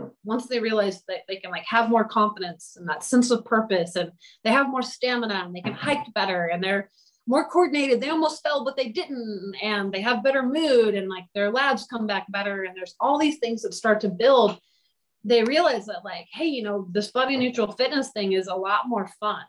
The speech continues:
and I'm actually getting a lot more done when I'm focusing on,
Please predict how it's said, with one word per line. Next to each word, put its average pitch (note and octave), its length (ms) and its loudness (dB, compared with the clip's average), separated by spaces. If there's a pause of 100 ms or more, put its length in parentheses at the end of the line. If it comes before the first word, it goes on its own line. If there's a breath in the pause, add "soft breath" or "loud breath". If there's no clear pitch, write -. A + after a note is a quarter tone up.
and F#3+ 80 -14
I'm F#3+ 100 -6
actually G#3+ 300 -4
getting B3+ 300 -4
a G#3 40 0
lot G3+ 320 0
more F#3 300 -6 (100)
done G3+ 380 2 (880)
when G#3 160 -4
I'm F#3+ 460 -6
focusing A#3+ 460 -2
on, F#3+ 420 -6